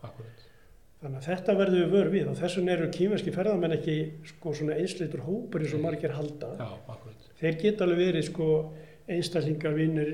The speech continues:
Speaker 2: eh, að ferðast eins og við sjáum oft og eru sjálf að gera, eða í stærri hóp, eða í viðskiptum, eða í, hérna, tækniheimsókn, eða jafnvel ekki búandi á meginlandinu.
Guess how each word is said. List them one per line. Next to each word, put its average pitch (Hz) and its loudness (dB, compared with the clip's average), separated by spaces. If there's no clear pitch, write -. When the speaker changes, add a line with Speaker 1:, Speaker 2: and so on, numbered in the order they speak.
Speaker 2:
eh, 170 -8
að - -18
ferðast 156 -2
eins 143 0
og 147 0
við 151 0
sjáum 147 0
oft - -8
og 143 0
eru 143 -2
sjálf 151 0
að - -2
gera, - -6
eða 165 0
í 147 2
stærri 151 0
hóp, 139 -6
eða 160 -2
í 147 -2
viðskiptum, 147 -4
eða 165 0
í, 151 2
hérna, 160 -8
tækniheimsókn, 151 -4
eða 156 0
jafnvel 160 2
ekki - -6
búandi 175 0
á - -8
meginlandinu. 165 -4